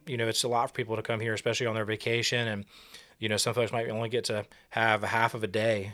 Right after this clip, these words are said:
in order to break away and do something that they love, go try to catch a fish or get out on the water. Um,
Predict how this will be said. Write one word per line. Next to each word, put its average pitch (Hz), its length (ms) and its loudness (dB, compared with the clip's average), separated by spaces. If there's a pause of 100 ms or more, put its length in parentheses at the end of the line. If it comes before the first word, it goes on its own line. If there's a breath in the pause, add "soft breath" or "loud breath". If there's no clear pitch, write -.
in 123 140 -4
order 110 200 0
to 107 60 -2
break 113 240 2
away 113 340 4
and 104 140 0
do 117 100 0
something 113 240 -2
that 101 60 -4
they 117 140 4
love, 107 200 0
go 110 80 -2
try 113 160 -2
to 110 60 -2
catch 113 240 -2
a - 20 -12
fish 113 300 -2
or - 20 -6
get 110 220 0
out 110 100 0
on 107 60 -2
the 104 80 -6
water. 110 400 -4 (520 loud breath)
Um, 87 360 -4